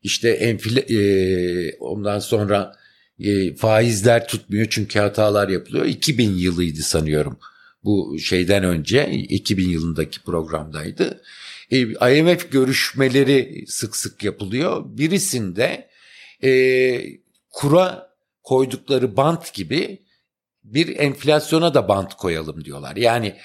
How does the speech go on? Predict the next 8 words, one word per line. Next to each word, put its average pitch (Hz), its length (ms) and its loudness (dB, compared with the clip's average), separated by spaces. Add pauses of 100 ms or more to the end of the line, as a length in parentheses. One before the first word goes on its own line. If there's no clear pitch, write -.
(260)
tek 165 320 -2
bir 120 280 0
nokta, 123 640 0 (360)
e, 98 360 -2
şey 101 380 0
değil, 131 520 0
hedef 104 500 0
değil, 131 440 0